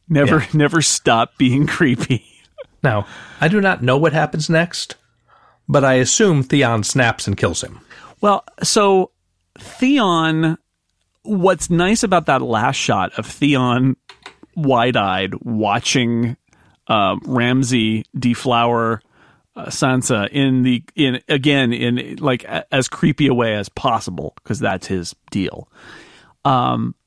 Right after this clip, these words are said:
Speaker 1: is definitely sending the message, like, "Okay, we know that, that Theon's been under Ramsay's thumb all this time,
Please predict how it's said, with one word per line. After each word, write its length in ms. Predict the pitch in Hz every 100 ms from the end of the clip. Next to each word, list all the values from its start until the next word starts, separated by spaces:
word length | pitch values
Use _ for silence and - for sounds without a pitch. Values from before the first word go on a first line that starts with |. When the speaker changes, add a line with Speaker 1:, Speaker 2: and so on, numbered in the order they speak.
| _ _ _ - _ _ _
Speaker 1:
is 180 | 165 139
definitely 420 | 139 190 196 165
sending 340 | 147 165 143
the 80 | 135
message, 400 | 131 127 - 127
like, 460 | 123 113 107 110 - - - - _ -
"Okay, 400 | 135 123 92 143 _ _
we 220 | 139 143
know 340 | 143 147 143 147
that, 260 | 135 127 - - -
that 240 | 131 123
Theon's 520 | - - 139 131 123
been 180 | 113 147
under 280 | 131 123 113
Ramsay's 500 | 110 110 113 110 101
thumb 360 | - 117 98 92
all 140 | 98
this 200 | 98 90
time, 540 | - 110 92 85 -